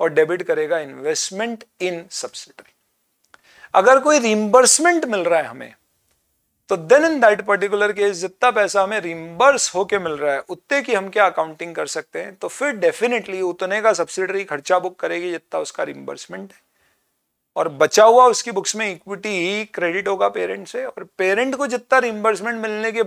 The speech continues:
बाद उसका एक्सेस खर्चा लग रहा है उतना ही इन्वेस्टमेंट में जाएगा। तो उसके बेसिस पे यहाँ पे क्वेश्चन है कि खर्चा पाँच हज़ार का है, रिइंबर्समेंट थ्री सेवन फ़ाइव ज़ीरो का है, तो इसके लिए कहा गया है कि एम्प्लॉय बेनिफिट एक्सपेंस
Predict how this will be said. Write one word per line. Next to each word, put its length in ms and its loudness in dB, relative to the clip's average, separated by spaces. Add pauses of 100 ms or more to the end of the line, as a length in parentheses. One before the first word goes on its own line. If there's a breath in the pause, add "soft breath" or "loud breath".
बाद 280 6
उसका 280 -2
एक्सेस 420 -4
खर्चा 360 -6
लग 160 -6
रहा 120 -10
है 60 -10
उतना 300 -8
ही 80 -2
इन्वेस्टमेंट 460 -10 (100)
में 80 -10
जाएगा। 340 -16 (760 soft breath)
तो 40 0
उसके 220 2
बेसिस 340 6
पे 120 4
यहाँ 160 8
पे 100 2
क्वेश्चन 360 -2
है 100 -2
कि 100 -6
खर्चा 340 2
पाँच 240 4
हज़ार 260 4
का 80 2
है, 80 4
रिइंबर्समेंट 580 -2
थ्री 140 -6
सेवन 280 -6
फ़ाइव 200 -2
ज़ीरो 280 -6
का 100 0
है, 80 -4 (540 loud breath)
तो 60 0
इसके 260 2
लिए 160 6
कहा 160 8
गया 140 2
है 120 4
कि 80 -2
एम्प्लॉय 360 0
बेनिफिट 360 0
एक्सपेंस 580 -2